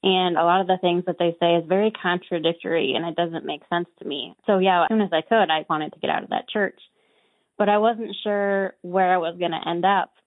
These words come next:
and it's been a lot of fun. I'd say at the foundation, it's the same, right? There's this beautiful presence that loves us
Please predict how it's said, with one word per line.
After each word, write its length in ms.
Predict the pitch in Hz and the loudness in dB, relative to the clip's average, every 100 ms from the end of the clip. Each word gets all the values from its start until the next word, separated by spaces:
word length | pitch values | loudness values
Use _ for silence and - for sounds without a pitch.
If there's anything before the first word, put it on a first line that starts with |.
| - | -6
and 500 | 180 180 170 165 - | -2 0 0 -2 -4
it's 160 | 185 _ | -8 _
been 400 | 185 180 170 180 - - | 0 0 -2 -6 -10 -4
a 60 | |
lot 200 | 196 175 | 2 2
of 80 | 170 - | 0 0
fun. 440 | 175 165 165 185 - _ _ - | 2 2 0 -6 -12 _ _ -4
I'd 140 | 233 | 0
say 80 | 277 | 2
at 100 | 262 | 0
the 80 | 247 | 0
foundation, 600 | - 214 185 185 185 214 | 0 2 2 2 0 -2
it's 160 | 196 - | -2 -4
the 100 | 180 - | -6 0
same, 320 | 185 175 165 | 2 2 0
right? 240 | 165 165 | 0 0
There's 220 | 170 170 170 | 0 -4 -4
this 180 | 175 - _ _ - | -8 -8 _ _ 0
beautiful 440 | 208 208 196 196 | 2 2 2 -2
presence 480 | - 170 165 180 180 | 0 -2 0 -4 -2
that 140 | 170 - | 0 2
loves 240 | 170 170 | 2 0
us 140 | 175 | -2